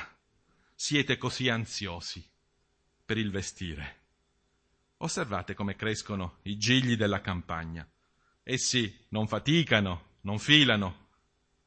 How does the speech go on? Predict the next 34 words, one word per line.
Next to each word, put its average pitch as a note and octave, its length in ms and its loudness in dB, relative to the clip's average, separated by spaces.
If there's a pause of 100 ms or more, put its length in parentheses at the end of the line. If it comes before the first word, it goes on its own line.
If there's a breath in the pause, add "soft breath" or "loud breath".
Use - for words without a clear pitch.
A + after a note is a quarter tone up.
(140)
Eppure B3 340 2
io F#3+ 160 6
vi F3 140 0
dico D#3+ 600 0 (600 soft breath)
che E3+ 380 6
neanche A3+ 680 8
Salomone F3+ 640 10
con F3+ 240 6
tutta C#4 300 6
la A#3+ 120 10
sua G#3+ 180 6
gloria A3 420 12
fu G3 180 0
vestito A3+ 520 6
come G3+ 260 10
uno A3+ 360 12
di F3+ 140 10
loro. G2+ 540 6 (760)
Ora, C#3+ 540 8 (340)
se E3 300 8
Dio F#3+ 300 10
veste, C#3 1000 6
se D3 300 4
Dio F#3 260 8
veste D3 520 8
in C3 140 2
questo D#3+ 420 6
modo C#3+ 420 8
l'erba C#3 400 8
dei C3 160 2
campi C#3 380 6
che C#3 160 6
oggi C3+ 420 6
è B2+ 260 8